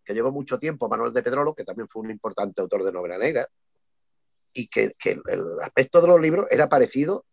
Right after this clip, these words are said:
al, a la colección de, del, de la novela negra inicial, donde se, y es decir, el proceso es, escriben en Estados Unidos,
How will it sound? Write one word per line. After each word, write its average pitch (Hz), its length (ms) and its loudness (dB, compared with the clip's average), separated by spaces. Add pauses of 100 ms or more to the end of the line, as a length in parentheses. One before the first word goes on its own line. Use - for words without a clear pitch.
al, 110 380 2
a 107 140 0
la 104 120 0
colección 117 460 -6
de, 160 220 -2
del, 101 400 -6 (360)
de 101 80 -6
la 101 100 -2
novela 127 260 0
negra 156 340 -2
inicial, 135 600 -2 (240)
donde 113 260 -4
se, 107 180 -8 (340)
y - 80 4
es 160 60 6
decir, - 320 2 (120)
el 120 180 0
proceso 208 420 4
es, 104 160 2 (140)
escriben 196 360 2
en 185 60 2
Estados 170 280 2
Unidos, 95 300 -6